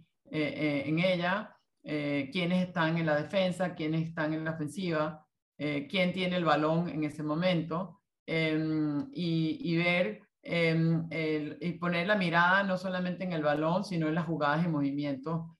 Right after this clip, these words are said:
de quienes estén en la cancha. Y, y ahí me refiero, insisto, eh, a los reguladores, eh, los incumbents, los disruptors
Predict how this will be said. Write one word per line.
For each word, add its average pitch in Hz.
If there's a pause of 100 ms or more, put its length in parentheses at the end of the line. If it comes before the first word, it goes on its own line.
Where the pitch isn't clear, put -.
(140)
de 160
quienes 147
estén 139
en 143
la 147
cancha. 127
Y, 143
y 151
ahí 143
me 165
refiero, 175 (260)
insisto, 170 (340)
eh, 156
a -
los 151
reguladores, 180 (280)
eh, 156
los 147
incumbents, 165
los 139
disruptors 160